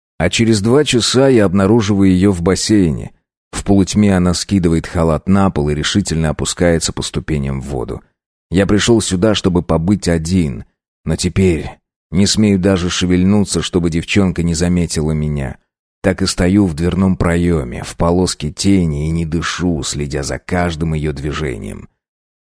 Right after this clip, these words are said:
У Марианы шикарное тело, но видно, что она не имеет понятия, как им пользоваться. Ее длинные волосы собраны в хвост, волнистые локоны не спадают по спине, точно тугая плеть.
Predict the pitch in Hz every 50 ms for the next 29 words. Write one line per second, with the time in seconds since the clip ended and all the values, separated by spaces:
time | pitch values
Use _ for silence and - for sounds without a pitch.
0 | _ - - 92 101 107 107 110 117 117 110 107 95 - - 82 - 98 95 87
1 | 87 80 71 69 69 - - - 107 95 92 90 - - _ _ _ _ _ _
2 | _ - 92 104 104 95 101 110 113 110 101 104 98 - - 101 95 95 98 104
3 | 101 104 104 107 113 113 113 113 113 113 113 110 101 - - - 98 98 104 107
4 | 104 98 92 - - 90 87 85 - - 107 101 101 92 - - 95 92 90 85
5 | - - 98 98 90 80 78 - - - - - - - - - - - _ _
6 | _ _ _ _ _ _ _ - 80 95 107 104 95 113 123 120 120 117 113 110
7 | 101 107 127 127 120 107 95 - 92 87 - - 104 92 90 92 90 90 87 -
8 | - - - 95 98 104 107 107 98 - - - _ _ _ _ _ - - 76
9 | 98 104 110 113 117 110 - - 104 101 98 101 107 110 101 - 95 95 92 92
10 | 92 85 - - 90 90 90 98 92 92 85 - - 90 - - - - 90 92
11 | 95 101 104 104 101 - - 98 98 - - - 95 87 - - 82 80 76 92
12 | 90 87 85 80 - - 85 80 76 71 - - - -